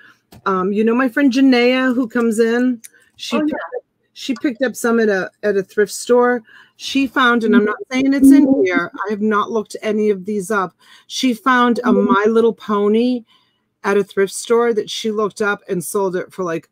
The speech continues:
Speaker 1: a hundred and twenty dollars. So you guys, take the time, if you've got another device, type in My Little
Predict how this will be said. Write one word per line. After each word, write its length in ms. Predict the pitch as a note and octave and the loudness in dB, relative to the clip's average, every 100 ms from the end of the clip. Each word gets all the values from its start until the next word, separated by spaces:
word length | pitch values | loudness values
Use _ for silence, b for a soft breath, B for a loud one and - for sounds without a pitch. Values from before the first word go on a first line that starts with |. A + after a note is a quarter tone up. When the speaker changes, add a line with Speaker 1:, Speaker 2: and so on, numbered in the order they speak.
| - | -12
Speaker 1:
a 60 | |
hundred 440 | F3 - F#3 F#3 F3+ | -10 -6 -4 -2 -2
and 140 | F3+ | -4
twenty 260 | - F#3+ F3 | -4 -4 -2
dollars. 480 | E3+ E3+ D#3+ D3+ B B B | -2 -2 -2 -6 B B B
So 140 | - | -6
you 200 | G#3 A3 | -2 0
guys, 340 | A3+ G3+ F#3+ - _ _ - | 0 0 -2 -4 _ _ -4
take 260 | B3+ A#3+ | -2 -2
the 100 | - | -2
time, 540 | B3+ - C4 A#3 A3+ A#3 | -6 -2 0 2 2 2
if 140 | G#3+ B3 | 0 -2
you've 140 | G3+ F3+ | -4 -2
got 160 | G#3 | 0
another 340 | G#3+ A3 G#3+ G#3+ | 2 2 2 0
device, 600 | A3 G3+ G3+ F#3 F3 - b b | -2 -2 -2 -2 -4 -10 b b
type 280 | - A#3 A3 | -8 -4 0
in 140 | B3 A#3+ | 2 4
My 220 | G#3+ A#3+ | 4 4
Little 260 | A#3+ C4+ | 4 0